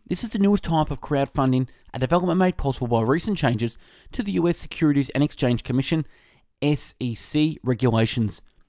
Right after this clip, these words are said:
In equity crowdfunding, entrepreneurs can now sell equity in their company online, asking investors for cash in return for stock. Examples include Crowdfunder, Startup Crowdfunding,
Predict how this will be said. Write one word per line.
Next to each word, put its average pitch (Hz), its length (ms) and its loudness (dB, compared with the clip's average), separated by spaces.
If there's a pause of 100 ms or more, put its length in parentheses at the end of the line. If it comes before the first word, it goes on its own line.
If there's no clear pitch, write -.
(140)
In 190 200 0
equity 170 420 -2
crowdfunding, 151 760 0
entrepreneurs 160 560 -2 (460)
can 135 260 2
now 156 220 2
sell 107 460 -2
equity 139 440 -4 (160)
in 131 100 0
their 139 100 2
company 127 380 -2
online, 110 440 0 (420)
asking 170 400 -2
investors 147 420 0
for 113 120 -6
cash 165 360 -4
in 175 160 -4
return 139 320 -2
for - 100 -8
stock. - 400 -2 (420)
Examples 165 540 -2
include 143 540 0
Crowdfunder, 151 680 -2 (260)
Startup 165 580 -2
Crowdfunding, 139 600 0